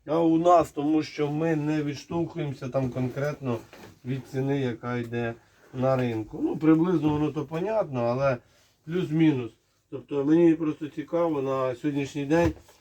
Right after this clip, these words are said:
як, е, ну, ринок є ринок. На ринку там іде, е,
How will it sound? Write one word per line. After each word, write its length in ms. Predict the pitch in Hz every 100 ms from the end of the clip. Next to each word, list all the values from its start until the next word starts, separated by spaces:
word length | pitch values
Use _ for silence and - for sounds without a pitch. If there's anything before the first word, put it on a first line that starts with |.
| _
як, 360 | 135 151 135 139
е, 160 | 139
ну, 280 | 160 196 156
ринок 340 | 165 208 180 147
є 160 | 170
ринок. 340 | 170 156 123 -
На 140 | 143 160
ринку 400 | 196 190 175 156 _ _ _ _ - - - -
там 220 | 143 147
іде, 340 | 139 143 139 - _ _ _ -
е, 380 | 123 120 120